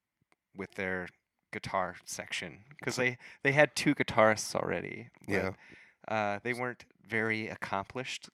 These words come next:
Speaker 1: guitarists.
Speaker 2: Okay, so they brought you in to, just to fill out sound then, more or
Speaker 1: Yeah,
Speaker 2: less.
Speaker 1: yeah, more or less. And it, it was an all right gig.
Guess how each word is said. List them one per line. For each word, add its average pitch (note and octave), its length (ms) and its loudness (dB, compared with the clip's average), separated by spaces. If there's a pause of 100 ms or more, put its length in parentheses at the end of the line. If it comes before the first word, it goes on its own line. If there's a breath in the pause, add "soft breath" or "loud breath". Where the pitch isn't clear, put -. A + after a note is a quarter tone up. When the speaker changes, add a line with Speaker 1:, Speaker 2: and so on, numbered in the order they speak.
Speaker 1:
guitarists. - 880 -4
Speaker 2:
Okay, F#2 340 -6
so - 340 -4
they F#2+ 60 -2 (220)
brought G#2+ 220 4
you G#2 100 0
in G2 100 -4
to, F#2+ 200 -2
just A2+ 220 -6
to F#2+ 60 -6
fill F#2 280 -2
out E2 200 -2
sound D#2+ 440 -4
then, E2+ 400 -6
more F#2+ 240 6
or - 20 6
Speaker 1:
Yeah, E2 100 0
Speaker 2:
less. - 260 -8
Speaker 1:
yeah, C3+ 260 4
more B2+ 280 4
or A2+ 40 0
less. G2 520 -2
And B2+ 320 0
it, B2+ 240 -2 (1500 loud breath)
it F3 100 10
was F#3 180 8
an F3+ 100 2
all E3 160 6
right D#3+ 320 2
gig. G#2 400 -4